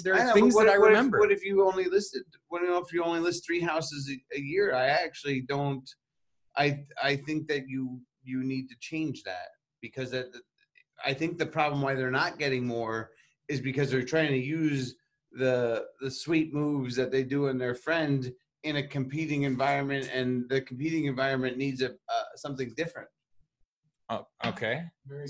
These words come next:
Speaker 3: Crone says, "You just act natural and human."
Speaker 2: Mm.
Speaker 1: Yeah.
Speaker 2: I ju-, I just think I, I'm gonna use a curse word here, but I think you're gonna get your ass kicked.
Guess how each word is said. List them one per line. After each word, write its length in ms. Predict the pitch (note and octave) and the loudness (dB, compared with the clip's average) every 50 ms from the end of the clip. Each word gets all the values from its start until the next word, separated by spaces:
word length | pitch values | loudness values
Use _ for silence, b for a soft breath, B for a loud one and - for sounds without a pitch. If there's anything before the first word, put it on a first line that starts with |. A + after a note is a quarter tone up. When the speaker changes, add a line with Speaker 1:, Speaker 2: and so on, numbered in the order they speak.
| - - | -10 -10
Speaker 3:
Crone 260 | C#3 C#3+ D3 D3 D3+ B3 | -10 -12 -14 -14 -14 -14
says, 300 | - - B3 A#3+ A#3 A#3 _ _ _ _ | -16 -16 -18 -18 -18 -18 _ _ _ _
"You 160 | B3+ B2 B2 | -20 -18 -16
just 240 | B2+ C3+ C3 - - | -16 -18 -16 -14 -14
act 240 | B2 B2 B2 B2 | -14 -14 -14 -16
natural 540 | A#2+ A#2+ A#2+ B2 - - C3 C3 C3 B2+ B2 A#2+ | -18 -18 -18 -20 -20 -20 -18 -18 -18 -18 -20 -20
and 360 | _ _ _ _ _ A#2+ G#2+ G2+ _ _ _ _ _ _ _ - - _ _ _ _ _ _ _ _ _ _ - | _ _ _ _ _ -20 -20 _ _ _ _ _ _ _ _ -20 -20 _ _ _ _ _ _ _ _ _ _ -14
human." 540 | G#2+ G#2+ G#2 G#2+ G#2 G#2 G#2 G2+ G2 F#2+ F2+ | -10 -8 -6 -6 -6 -6 -8 -10 -12 -14 -14
Speaker 2:
Mm. 40 | F2 E2+ - _ _ | -16 -18 -20 _ _
Speaker 1:
Yeah. 680 | - C#3 C#3+ D3 D3 D3 D3 D3 D3 C#3+ C#3+ C#3+ C#3+ C3 - - - - | 2 4 8 8 10 10 10 8 8 6 6 4 2 2 -2 -4 -2 4
Speaker 2:
I 180 | - B3 C#4 | 6 6 6
ju-, 460 | C4 E4 C4 A#3 - D#3+ G3 G#3 G3+ G3+ F#3+ | 6 4 0 -2 -2 -4 -4 -4 -2 2 6
I 220 | G3 G3+ A3+ B3 | 8 8 8 8
just 240 | A#3+ C4+ C#4 - - | 6 4 2 0 4
think 260 | - A3+ G#3+ G3+ G3+ | 4 4 4 4 4
I, 220 | - F#3 F#3+ F#3+ - | 4 4 4 4 4
I'm 140 | E3 F#3+ F#3+ | 2 2 2
gonna 140 | G3+ G#3 G3+ | 2 2 2
use 220 | G3 F#3+ F#3 E3 | 2 2 0 0
a 60 | E3 | -2
curse 340 | D#3+ - - F#3+ G3 F#3+ F#3+ | -2 -2 0 0 0 0 0
word 200 | F3 D#3+ D3+ C#3 | -2 -2 -2 0
here, 180 | C#3+ C#3+ C3+ C3+ | 2 2 2 2
but 120 | C3 D3+ | 2 0
I 100 | D3+ D#3 | 0 0
think 180 | D3+ E3 E3+ E3+ | -2 -2 -6 -4
you're 140 | G3 F#3 E3+ | -4 -4 -2
gonna 120 | E3+ D#3 | -2 -2
get 140 | C#3 C#3 C3 | -2 -2 -4
your 140 | C3 C3+ C#3 | -4 -4 -4
ass 260 | C#3+ E3 F#3 F#3 F#3 | -4 -4 -6 -6 -8
kicked. 460 | - - A#2+ F#2+ G2 - - - - | -6 -4 -4 -4 -4 -8 -18 -20 -20